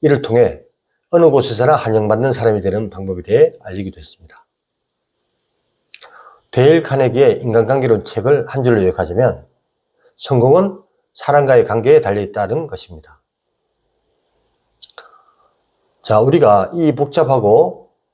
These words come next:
정신없이 바쁜 세상 속에서 사람과의 관계를 효율적으로 현명하게 맺기 위해서는 사람의 성격을 이해하고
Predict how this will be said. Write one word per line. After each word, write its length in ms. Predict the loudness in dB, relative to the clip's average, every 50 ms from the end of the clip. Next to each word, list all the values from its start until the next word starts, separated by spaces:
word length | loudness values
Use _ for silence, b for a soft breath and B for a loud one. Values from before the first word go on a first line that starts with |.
| _ _ _
정신없이 640 | -10 -8 -8 -6 -2 -2 -2 -2 -2 -4 -2 -2 -2
바쁜 300 | -2 -4 -6 -4 -4 -4
세상 260 | -4 -2 -2 -2 -2
속에서 560 | -2 -2 -4 -4 -2 -2 -2 -2 -2 -6 -16 _ _ _ _ _ _ _ _ _ _ _ _ _ _ _ _ -14
사람과의 520 | -8 -2 0 2 2 2 4 4 2 2
관계를 600 | 0 -2 -2 0 2 2 2 2 0 -4 -14 -20 _ _ _ _ _ _ -6 -2
효율적으로 600 | -2 -2 -2 -2 -4 -4 -2 0 2 2 2 2
현명하게 520 | 0 -4 -2 0 2 2 2 2 0 0
맺기 240 | -2 -4 -6 -6 -10
위해서는 460 | -10 -10 -8 -6 -4 -4 -4 -6 -8 -16 _ _ _ _ _ _ _ _ _ _ _ _ -16
사람의 400 | -8 -4 0 0 0 2 0 -2
성격을 760 | -2 -4 -4 -4 -2 2 2 2 2 0 -4 -10 -20 _ _ _ -10
이해하고 840 | -4 -2 0 2 2 0 -2 -4 -6 -4 -4 -4 -4 -4 -8 -16